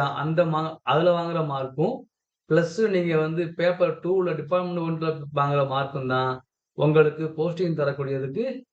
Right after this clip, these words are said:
ரொம்ப ஹெல்ப் பண்ணும். So ஐ டி ஐ லெவல்ல நீங்க பண்ண வேண்டியது இதுதான். So சிலபஸ் ஒண்ணு தான், டிபார்ட்மெண்ட் வேற வேறையா இருந்தாலும்,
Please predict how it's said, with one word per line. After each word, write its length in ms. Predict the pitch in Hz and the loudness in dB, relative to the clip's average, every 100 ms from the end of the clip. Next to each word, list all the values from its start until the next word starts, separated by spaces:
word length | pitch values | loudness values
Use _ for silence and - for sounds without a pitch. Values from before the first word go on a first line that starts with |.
| 143 | 0
ரொம்ப 140 | 143 147 131 | 4 4 2
ஹெல்ப் 180 | 135 135 | 0 -4
பண்ணும். 260 | 120 117 117 _ _ _ _ _ _ | -4 -6 -10 _ _ _ _ _ _
So 120 | 151 139 123 156 | 0 2 2 0
ஐ 20 | 175 | -2
டி 100 | 196 190 185 | 0 4 4
ஐ 40 | 185 | 4
லெவல்ல 340 | 175 180 180 180 208 - _ _ _ _ | 2 2 0 -2 -2 -8 _ _ _ _
நீங்க 160 | 151 147 135 | 0 0 2
பண்ண 160 | 143 160 165 | 2 2 2
வேண்டியது 260 | 160 147 | 2 0
இதுதான். 260 | 143 143 143 - _ | -2 -4 -6 -12 _
So 100 | - 139 131 | 0 2 4
சிலபஸ் 420 | 165 185 185 180 196 170 | 6 6 6 0 2 2
ஒண்ணு 180 | 151 151 135 | 0 -2 -4
தான், 180 | 127 180 - _ _ _ _ _ _ _ _ _ _ _ | -6 -8 -12 _ _ _ _ _ _ _ _ _ _ _
டிபார்ட்மெண்ட் 640 | 151 143 180 185 185 180 175 | -4 -2 2 2 2 -2 0
வேற 120 | 165 165 | -2 0
வேறையா 220 | 160 160 151 | 0 2 0
இருந்தாலும், 500 | 143 139 139 139 202 | -2 -6 -4 -2 -4